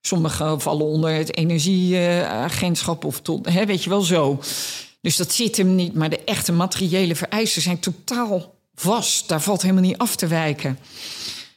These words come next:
Dus je kan heel goed nu beginnen. Dat, dat, daar is niks verder voor nodig. Dus het idee dat je moet wachten op een Nederlandse implementatiewet,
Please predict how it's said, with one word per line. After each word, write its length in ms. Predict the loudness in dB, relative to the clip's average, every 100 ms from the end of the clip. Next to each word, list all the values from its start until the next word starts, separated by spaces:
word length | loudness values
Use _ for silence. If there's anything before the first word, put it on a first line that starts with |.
| 0
Dus 360 | 2 2 0
je 200 | 0 0
kan 220 | 2 4 6
heel 340 | 6 6 6
goed 220 | 4 6
nu 180 | 6 6
beginnen. 540 | 4 2 4 4 2
Dat, 240 | 0 -4 -4
dat, 160 | -6 -4
daar 200 | -2 0
is 120 | 2
niks 240 | 2 2 0
verder 320 | 0 0 0
voor 180 | 2 4
nodig. 520 | 4 4 2 0 -2
Dus 200 | -2 0
het 160 | -2
idee 420 | -2 2 2 2 2
dat 180 | 0
je 60 | 2
moet 180 | 2 2
wachten 300 | 0 -2 -2
op 120 | 0
een 100 | 0
Nederlandse 440 | 2 2 0 0
implementatiewet, 1200 | 0 0 0 0 0 0 0 -2 0 0 0 -4